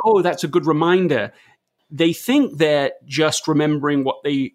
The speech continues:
knew before. But what I think is happening is it goes deeper.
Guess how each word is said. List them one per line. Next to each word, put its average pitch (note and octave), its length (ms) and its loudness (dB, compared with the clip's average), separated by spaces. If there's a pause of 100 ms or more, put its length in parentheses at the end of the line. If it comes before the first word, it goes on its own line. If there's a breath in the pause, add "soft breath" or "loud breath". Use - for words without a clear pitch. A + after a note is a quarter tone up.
(140)
knew C#3+ 240 2
before. D3+ 520 0
But C3+ 160 -4
what D3+ 160 -4
I G#3+ 180 2
think F3+ 240 0
is B2+ 100 -10
happening C#3+ 380 -2
is C3 120 -2
it C3 120 -10
goes D3 260 -2
deeper. C3+ 460 -4